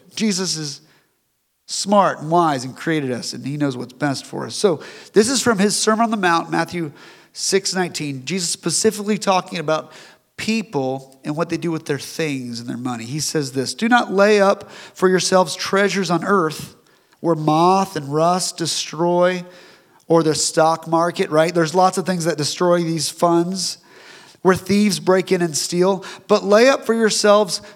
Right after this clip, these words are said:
treasures in heaven where neither moth nor rust destroys and where thieves do not break in and steal.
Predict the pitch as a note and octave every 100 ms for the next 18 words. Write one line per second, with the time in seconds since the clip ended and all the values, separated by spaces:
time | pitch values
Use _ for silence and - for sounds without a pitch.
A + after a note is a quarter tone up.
0 | - - G3 G#3+ G3+ G#3+ G3+ - - E3
1 | A#2 E3+ G#3+ D#3+ B2+ A2 A2 - _ _
2 | _ _ E3+ F3+ F3+ E3+ D#3 F3 F#3+ F3+
3 | - D#3 C#3+ D3 F3+ F3+ - D#3 C#3 -
4 | - F3+ F#3+ F3 D3 C#3+ C#3 - F3+ F3
5 | C#3+ D#3+ D#3+ F3+ F3+ C#3 C#3 C3 C3+ B2
6 | B2 - C3+ B2+ C3+